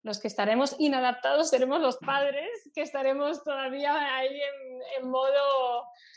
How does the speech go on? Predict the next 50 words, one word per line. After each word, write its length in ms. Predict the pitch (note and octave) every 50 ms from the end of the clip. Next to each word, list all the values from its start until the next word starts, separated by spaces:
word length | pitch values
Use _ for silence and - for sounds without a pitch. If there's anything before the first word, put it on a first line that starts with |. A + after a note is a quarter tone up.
| - _ _ -
eh, 480 | - C4 B3+ B3 A#3+ A3+ A3+ A#3 A#3+ A#3+
no 180 | A#3+ B3 C4 C4+
saber 200 | C4 C#4 C#4 C#4
dónde 220 | C#4+ C#4+ C#4 A#3+
estamos. 440 | G#3+ G3+ - A#3+ A#3+ A#3+ G#3+ F#3+ -
Pero 120 | - G#3+
es 100 | G3 -
que 80 | - D4+
los 160 | D4+ C#4 B3+
niños 520 | C4 C4+ D4 D4+ E4 E4+ E4 F4 F4 F4 - _ _ _ _ _
se 180 | _ - - B3
adaptan 540 | A#3+ A#3+ A#3+ - D4 D4 D4 D4+ C#4 - -
mu-, 340 | C4 B3 B3 B3 B3 A#3+
con 140 | - B3 A#3
muchísima 400 | A3+ A3 A3+ B3+ A#3+ C#4+ D4 D4
facilidad 580 | D4 C#4 B3 - A#3 G#3+ G#3 G#3 A3 A#3+ C4+ C4 -
y 120 | - B3 A3+
lo 100 | A3+ A3+
he 40 | A#3
visto 440 | B3+ C4+ B3+ - - - G#3 G#3
no 180 | G#3+ A3 A#3 A#3
solo 160 | - C4 C4+
en 80 | B3+ A#3+
mis 160 | A#3 A3 -
hijos 260 | B3 B3+ B3+ B3 A3
durante 280 | A3+ A3 G#3 G#3 G3+ G3
el 80 | G3
viaje, 420 | G3+ A3+ B3+ C#4 C#4 - - C#4+ C#4+
sino, 580 | C#4 - A#3+ A3+ A3 G#3+ G#3 G#3 G#3 G3+ G3+ G3+
pues, 180 | A3 G3+ G3+ -
en 100 | G3+ G#3
otras 240 | A3 A3 C4+ C#4 -
familias 460 | - A#3+ A#3+ A#3 A3+ A3+ G#3+ G#3+ -
que 100 | - A3
han 120 | G#3 G#3 G3+
vivido 300 | G3+ G3 G3+ G3 F#3 F#3
fuera 440 | - - G#3 G#3+ A3 G#3 G3+ G3
y 60 | G3 G3+
luego 220 | G3 G3 G3 G3+
se 160 | G3 - G3+
van 80 | G3 G3
a 60 | G3+
otro 200 | G3 - F#3+ G3+
lugar. 280 | F#3+ F#3+ F#3 F#3 G3+ G#3+ G#3+ G#3+ G#3+ - - - - - - - - _ _
O 80 | _ _ -
sea, 120 | - B3+
al 80 | A3+ -
final 320 | - A#3+ A3+ A#3 A#3+ B3+
los 160 | C#4+ D4 C4+
niños 680 | C#4 C#4 D4 D#4 D#4+ E4 F4 F#4 G4+ G4 - - -